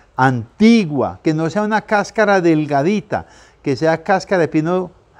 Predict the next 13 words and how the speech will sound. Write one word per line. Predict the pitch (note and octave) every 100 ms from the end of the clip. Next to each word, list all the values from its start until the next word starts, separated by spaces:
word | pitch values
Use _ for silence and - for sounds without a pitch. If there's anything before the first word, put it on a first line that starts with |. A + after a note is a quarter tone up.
| - _
delgadi-, | C3 C#3+ C3+ B2 C3+ F#3 F#3
eh, | E3+
gruesa. | C3+ F#3 F#3+ - G#2 - _ _ _ -
Y | F3+
mire | G3+ G3+ F#3 G3+ G3 _ _ _
que | D#3 D3 -
aquí | C3+ - G3+ A#3 G#3+ -
la | D#3 C#3
tenemos, | - D3+ D3 C#3+ A2
está | B2+ - D3+
muy | D#3 E3+ G#3+ A3+ A3
bien | E3 D#3+ G3+ G#3 G#3 F#3 _ - _ _ _ -
pegada. | G#3 F3+ E3 B2 D3+ G#3